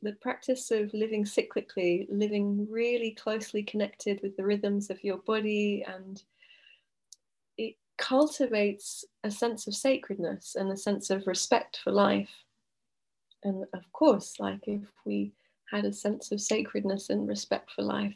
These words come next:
then I think so much would change the way, you know, that we're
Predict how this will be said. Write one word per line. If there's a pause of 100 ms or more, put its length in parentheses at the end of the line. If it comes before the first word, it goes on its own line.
then
I
think
so
much
would (880)
change
the
way, (200)
you
know,
that
we're